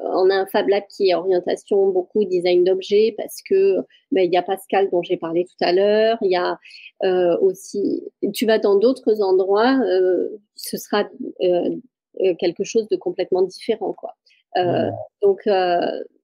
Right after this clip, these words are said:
Speaker 1: il faut pas hésiter à aller pousser la porte d'un Fab Lab, voire même de deux ou de trois, puisque ce sera jamais la même expérience.
Speaker 2: Formidable. Bon, bah, écoute, je crois qu'on, on est arrivé à la fin de cet entretien. Est-ce qu'il y avait des questions que tu aurais voulu que je te pose, que j'ai, que j'ai pas posées, euh,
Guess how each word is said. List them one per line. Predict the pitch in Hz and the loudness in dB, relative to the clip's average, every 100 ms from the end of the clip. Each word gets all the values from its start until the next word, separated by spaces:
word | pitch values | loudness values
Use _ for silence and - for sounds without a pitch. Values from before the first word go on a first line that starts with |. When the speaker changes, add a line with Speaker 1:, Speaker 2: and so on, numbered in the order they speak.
| _ - | _ -6
Speaker 1:
il | 196 | -2
faut | 233 | 0
pas | 226 | 2
hésiter | 262 247 247 247 | 2 0 -2 0
à | 226 | 0
aller | 202 190 | -2 -4
pousser | 202 - 240 | -8 -2 0
la | 226 | 0
porte | 214 220 - | -4 -6 -4
d'un | 208 202 | -4 -2
Fab | 208 190 | -2 0
Lab, | 220 277 240 | 2 2 0
voire | 196 220 220 | -2 -4 0
même | 233 233 | 0 0
de | 202 | 0
deux | 190 254 | 0 0
ou | 254 | 0
de | 403 | -2
trois, | - - 233 | -4 -4 -4
puisque | 269 247 202 | -4 -6 -8
ce | - | -8
sera | 202 - | -8 -6
jamais | - 403 | 0 2
la | 415 | 2
même | 202 - | 2 0
expérience. | 370 - 170 160 - - - _ | -2 -4 -2 -4 -6 -18 -20 _
Speaker 2:
Formidable. | - 123 131 123 123 - - - - - | -4 -2 -2 -2 -2 -4 -14 -20 -14 -4
Bon, | 139 | -2
bah, | 160 | 0
écoute, | 151 190 | 0 -2
je | 151 | -2
crois | 190 | -4
qu'on, | 190 185 180 175 175 | -2 -2 0 -2 0
on | 185 | -2
est | 170 | 0
arrivé | 165 156 156 | 0 0 0
à | 175 | 2
la | 151 | 0
fin | 151 185 | -2 -6
de | |
cet | 175 160 | -4 -2
entretien. | 160 151 160 156 196 | -2 0 -2 0 -2
Est-ce | 185 | -2
qu'il | 156 208 | -4 -2
y | 190 | 0
avait | 165 165 180 | 0 0 0
des | 165 156 | 0 -2
questions | 156 185 - 226 | -2 -2 0 0
que | |
tu | 214 | 0
aurais | 170 165 | 0 0
voulu | 165 214 | 2 0
que | 226 | -2
je | |
te | 190 | -4
pose, | 156 190 185 | -2 -2 -2
que | 185 | 0
j'ai, | 156 156 | 0 0
que | 151 | 0
j'ai | 151 156 | 0 0
pas | 175 | -2
posées, | 165 160 151 185 | 0 0 2 0
euh, | 185 147 139 | 0 -2 -4